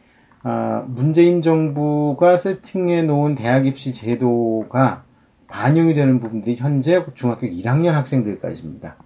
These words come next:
어, 그래서 이에, 이에 나오는 겁니다. 아, 그러면 뭐 학종이 축소가 되고, 어, 그다음에 이제 수능이 확대가 되고 뭐 이렇게 되는데,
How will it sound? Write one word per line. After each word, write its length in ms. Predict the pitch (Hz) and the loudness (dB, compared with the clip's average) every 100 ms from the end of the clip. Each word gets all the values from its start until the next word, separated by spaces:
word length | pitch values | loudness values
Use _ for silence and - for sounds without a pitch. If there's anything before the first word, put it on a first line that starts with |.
| _ _ _ - | _ _ _ -20
어, 240 | 131 127 - | -18 -18 -4
그래서 380 | 131 127 151 | -2 0 -2
이에, 240 | 110 104 101 | -4 -4 -6
이에 260 | 92 90 | -6 -10
나오는 360 | 104 80 85 82 | -10 -10 -12 -12
겁니다. 380 | - - - - _ _ _ _ _ _ _ | -16 -20 -20 -20 _ _ _ _ _ _ _
아, 320 | 127 123 127 135 | -4 -2 -2 0
그러면 400 | 160 185 180 151 | 2 4 4 2
뭐 100 | 147 | 0
학종이 440 | 170 - 190 185 | -4 -2 0 0
축소가 840 | - - - 190 180 175 165 165 160 | -2 -10 0 4 6 6 6 4 2
되고, 540 | 131 127 147 156 247 | -2 2 2 2 0
어, 240 | 117 120 117 | -4 -4 -2
그다음에 500 | 120 117 120 120 117 | -2 0 2 2 0
이제 200 | 107 113 | -2 -6
수능이 400 | - 185 160 156 | -4 0 0 0
확대가 440 | 151 156 143 135 | -4 -4 0 0
되고 220 | 117 113 | 0 -4
뭐 120 | 117 | -2
이렇게 200 | 110 107 | -4 -4
되는데, 500 | 123 98 98 139 120 | -4 -4 -6 -6 -6